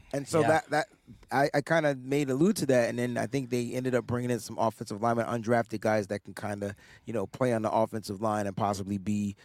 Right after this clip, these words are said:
Speaker 1: like, a center or not. Uh, like, I think Lu-, Lucky Luciano is there. I know that's not his name, but that's what I'm gonna call him.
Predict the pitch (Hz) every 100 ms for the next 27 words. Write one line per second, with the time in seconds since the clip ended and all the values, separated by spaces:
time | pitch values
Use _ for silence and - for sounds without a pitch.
0 | - - 101 - - 143 156 98 82 90
1 | 87 - 87 80 82 98 95 98 95 101
2 | - 110 117 107 107 - 104 104 104 104
3 | 98 110 107 104 98 95 98 104 98 95
4 | 107 104 98 92 104 98 92 92 131 131
5 | 127 123